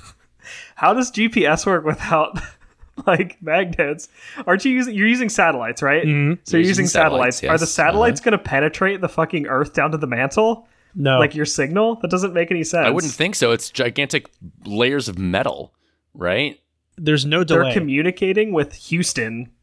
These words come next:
Speaker 1: with a radio
Speaker 3: Yeah,
Speaker 1: signal,
Speaker 3: somehow.
Speaker 1: which
Speaker 2: Yes.
Speaker 1: makes no fucking sense.
Speaker 2: There's absolutely no delay in their, in their communication. Anything that would require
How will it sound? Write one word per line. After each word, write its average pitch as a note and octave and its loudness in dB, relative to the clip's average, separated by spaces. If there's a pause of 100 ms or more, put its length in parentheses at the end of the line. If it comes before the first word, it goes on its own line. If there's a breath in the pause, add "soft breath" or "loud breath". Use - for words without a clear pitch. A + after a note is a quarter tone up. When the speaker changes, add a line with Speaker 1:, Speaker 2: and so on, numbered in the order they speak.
(540)
Speaker 1:
with C#3+ 0 (220)
a D3+ -2
radio C3 0
Speaker 3:
Yeah, A#2 2 (120)
Speaker 1:
signal, A2+ -4
Speaker 3:
somehow. C#3+ 2
Speaker 1:
which C#3+ -4
Speaker 2:
Yes. B2+ -2
Speaker 1:
makes D#3 -2
no E3+ 2
fucking E3+ -4
sense. B2+ -6 (180)
Speaker 2:
There's C#3 0
absolutely D#3+ 4
no C#3+ 2
delay C#3 4
in C3 2
their, B2 0 (100)
in B2+ 0
their A#2+ 0
communication. A2 -4 (480 soft breath)
Anything F3 2
that D#3 2
would C3+ -2
require C3+ 2